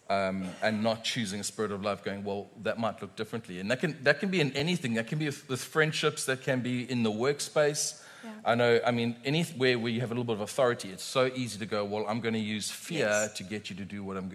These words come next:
Speaker 1: what, what I need you to do."
Speaker 2: Yes.
Speaker 1: Um, even in our marriages, you
Speaker 2: Yeah.
Speaker 1: know, I, I, I've,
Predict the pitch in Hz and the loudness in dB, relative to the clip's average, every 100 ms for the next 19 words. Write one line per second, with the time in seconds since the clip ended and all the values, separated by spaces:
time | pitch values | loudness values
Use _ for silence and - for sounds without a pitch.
0 | 107 98 - 101 92 92 98 95 87 185 | -8 -10 -10 -8 -6 -4 -6 -8 -12 -14
1 | - 90 214 202 226 - - - - 202 | -10 -10 -10 -12 -16 -16 -18 -14 -2 0
2 | 208 101 101 90 - - - 110 147 147 | 2 0 -4 -8 -16 -20 -20 -12 -4 0
3 | 135 127 120 110 98 80 85 71 - - | 2 2 2 2 0 -2 -6 -10 -12 -12
4 | - 92 95 98 104 - 120 - 117 98 | -8 -6 -4 2 2 4 2 4 2 2
5 | - - | -14 -20